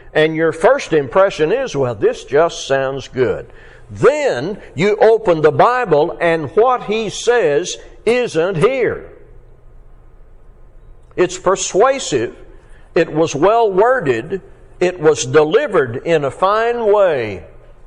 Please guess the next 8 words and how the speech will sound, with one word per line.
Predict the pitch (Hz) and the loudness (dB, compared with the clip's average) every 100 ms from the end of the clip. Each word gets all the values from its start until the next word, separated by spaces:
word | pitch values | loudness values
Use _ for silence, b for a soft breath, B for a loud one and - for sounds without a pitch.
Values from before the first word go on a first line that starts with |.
| - | -8
to | 143 | -6
get | 123 202 220 | 0 -2 2
my | 180 202 202 | 2 2 0
attention, | 196 190 160 143 101 95 B | -2 -4 -2 -4 -6 -8 B
and | 147 151 | -2 -2
it | 151 | -2
sounded | - 170 196 202 196 | 0 0 0 0 0
attractive. | 180 - 175 165 - 113 | 0 2 0 0 -2 -8